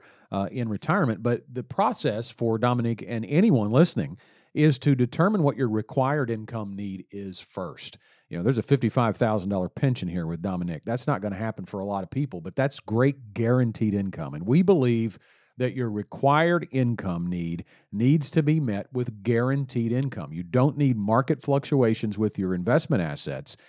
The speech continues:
determining how you meet your monthly expenses. It's a cash flow in, cash flow out discussion, right? There's gonna be a certain amount of money that goes out that door every month, even in retirement, even if you're debt-free, because you have certain bills to pay.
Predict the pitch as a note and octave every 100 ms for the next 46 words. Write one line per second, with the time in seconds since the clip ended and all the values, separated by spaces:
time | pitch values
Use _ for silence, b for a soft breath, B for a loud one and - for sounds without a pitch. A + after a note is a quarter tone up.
0 | b b b b b - G#2+ A2 - D#3
1 | E3+ A#2+ G#2 A2 - - A#2+ B2+ C3 B2+
2 | A#2 A2+ A#2 C3+ A#2+ G#2+ G#2+ - G#2+ G#2
3 | - E3+ D#3+ D#2 F#2 F2 - - C3 C3
4 | C#3 B2+ B2+ C3 B2+ C3 C3 - C3 A#2
5 | B2 C3 A#2 G#2+ A2+ - F3 F3+ D#2 D#2+
6 | A#2 D3 b b b G2 A2 A#2 C#3+ C#3
7 | D3 C3 - C#3 C3 B2+ A#2+ B2 B2+ A#2
8 | A2+ A#2 A2+ A#2 A2 A#2 E2 G#2+ E3 C3
9 | A#2 A#2 A#2+ C#3 C#3 A2 G#2+ C#3 D#3 F3
10 | F#3 F3 G#3 G#3 C#3 C#3 A2+ D3 F3+ E3+
11 | F3+ F#3+ F#3 A3 G#3 A#2 - b b A#2
12 | A2+ A2 A2+ A2 A2 - G#2 G2 G2+ A2
13 | A2 - - - F#3+ D#2+